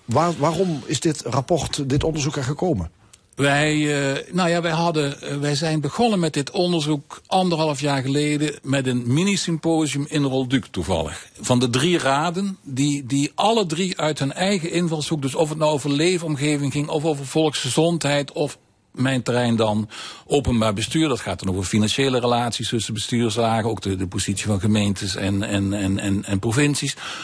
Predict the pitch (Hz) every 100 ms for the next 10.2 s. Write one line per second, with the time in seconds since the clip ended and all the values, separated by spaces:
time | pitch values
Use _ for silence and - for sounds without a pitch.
0 | - - 147 131 110 107 107 104 - 104
1 | 98 101 104 101 95 98 95 - 104 92
2 | - 101 131 143 143 139 147 131 135 139
3 | 139 131 123 123 123 - - 117 127 131
4 | 127 107 185 196 185 165 143 131 123 143
5 | - 131 151 165 147 151 147 127 110 -
6 | 110 127 135 139 113 117 117 123 135 113
7 | - 127 123 110 104 110 104 - 113 101
8 | 104 101 98 - 113 104 101 90 98 101
9 | - - 92 - - - - - - -
10 | 120 143